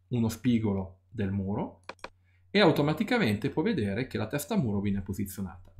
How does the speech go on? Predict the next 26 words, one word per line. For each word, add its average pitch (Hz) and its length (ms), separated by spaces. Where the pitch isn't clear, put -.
Puoi 123 320
andarla 110 380
a 104 40
selezionare 151 920
per 113 520
andarla 117 400
a - 20
editare 107 420
successivamente. 104 960
Proviamo 131 340
a 117 40
inserire 117 420
la 107 120
testa 110 300
muro 110 320
su 156 220
un 151 100
muro 143 300
con 101 160
più 95 100
strati. 95 640
Puoi 120 200
vedere 127 260
che - 100
dopo 127 240
averla 113 600